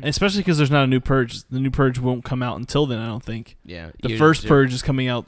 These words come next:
Speaker 1: at the beginning of the year. Um,
Speaker 2: Guillermo
Speaker 1: so
Speaker 2: del Toro.
Speaker 1: Robert Eggers.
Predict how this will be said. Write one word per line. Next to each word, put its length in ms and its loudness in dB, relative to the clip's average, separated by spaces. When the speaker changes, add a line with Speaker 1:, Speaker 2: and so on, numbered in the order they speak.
Speaker 1:
at 80 -6
the 60 -10
beginning 640 -6
of 100 -14
the 80 -12
year. 420 -4
Um, 500 2
Speaker 2:
Guillermo 260 -4
Speaker 1:
so 140 4
Speaker 2:
del 140 -4
Toro. 1000 -8
Speaker 1:
Robert 420 -4
Eggers. 920 -2